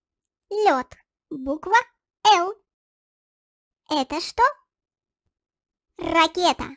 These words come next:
буква «Р». Это фонарик. Так, а это что?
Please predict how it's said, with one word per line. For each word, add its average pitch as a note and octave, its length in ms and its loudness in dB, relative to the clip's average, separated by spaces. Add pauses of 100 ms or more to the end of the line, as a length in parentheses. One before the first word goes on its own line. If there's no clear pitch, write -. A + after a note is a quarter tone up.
(240)
буква C#4 540 -6 (300)
«Р». G4+ 200 6 (1300)
Это E4 380 0 (1040)
фонарик. D4+ 920 0 (1120)
Так, E4 440 -2
а G#4 200 6
это F4+ 100 -2
что? - 180 0